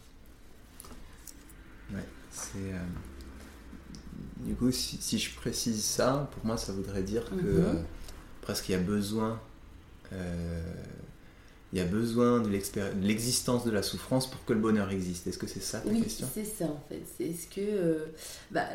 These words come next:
Speaker 2: l'un existe, mais, euh, pas, enfin, on ne peut pas, euh, comment dire, en supprimer un des deux.
Speaker 1: Mhm,
Speaker 2: C'est-à-dire
Speaker 1: d'accord.
Speaker 2: que pour connaître la lumière, donc le bonheur, on est, entre guillemets,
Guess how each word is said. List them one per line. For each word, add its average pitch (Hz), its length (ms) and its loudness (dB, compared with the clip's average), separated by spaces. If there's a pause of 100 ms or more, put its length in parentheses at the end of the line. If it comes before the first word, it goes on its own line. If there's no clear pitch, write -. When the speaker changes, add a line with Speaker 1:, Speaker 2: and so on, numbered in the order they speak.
(120)
Speaker 2:
l'un 196 180 0
existe, 190 500 -2
mais, 175 320 4
euh, 170 160 4 (640)
pas, 190 100 2
enfin, 175 340 -4
on 165 40 0
ne 170 160 4
peut 175 100 -2
pas, 196 380 -2
euh, 156 280 2 (380)
comment 175 160 -2
dire, 151 180 -8 (540)
en 185 80 0
supprimer 180 480 2
un 180 100 2
des 170 120 4
deux. 143 180 0 (200)
Speaker 1:
Mhm, 107 280 0
Speaker 2:
C'est-à-dire 160 220 0 (100)
Speaker 1:
d'accord. 196 100 0
Speaker 2:
que 185 40 2
pour 180 360 -4
connaître 180 460 2
la 165 140 2
lumière, 175 480 4
donc 160 180 -2
le 165 80 2
bonheur, 160 320 -2 (180)
on 151 80 -4
est, - 140 -2 (580)
entre - 160 -6
guillemets, 170 440 2